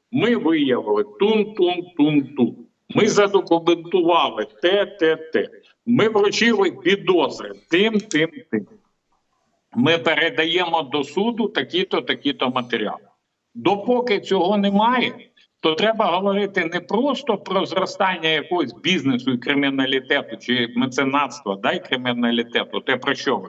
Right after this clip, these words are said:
кажете. А треба говорити про зрощення правоохоронної системи і криміналітету.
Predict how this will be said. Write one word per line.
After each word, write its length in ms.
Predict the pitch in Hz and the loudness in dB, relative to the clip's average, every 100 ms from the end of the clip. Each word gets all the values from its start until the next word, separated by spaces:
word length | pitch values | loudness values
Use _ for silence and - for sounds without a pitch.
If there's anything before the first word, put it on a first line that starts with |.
| - | -16
кажете. 200 | - - _ _ - - _ | -18 -20 _ _ -20 -20 _
А 120 | 139 | -4
треба 360 | 127 175 202 185 | 0 0 0 0
говорити 560 | 147 160 156 196 196 151 | 0 0 0 -2 -2 -6
про 320 | - 151 131 | -2 -2 -2
зрощення 840 | 135 160 202 - 170 170 156 139 - | -4 -2 -2 0 -2 0 0 0 0
правоохоронної 800 | 147 147 143 - 160 175 165 151 | 0 0 0 0 0 -2 -2 -4
системи 580 | - 147 - 175 127 110 | -4 -6 -2 0 0 -4
і 80 | |
криміналітету. 1040 | 98 120 110 110 107 101 98 - 85 - | -4 -6 -4 -6 -6 -6 -6 -6 -8 -12